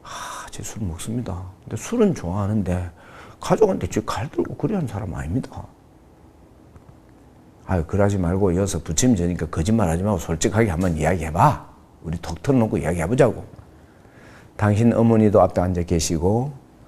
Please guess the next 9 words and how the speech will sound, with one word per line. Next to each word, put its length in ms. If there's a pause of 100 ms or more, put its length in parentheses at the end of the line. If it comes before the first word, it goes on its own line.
(500)
부인 400
있고 580 (800)
딸이 500 (140)
하나 260
와 140
있었어요. 420 (3000)
안 200
했다는 340
거라. 160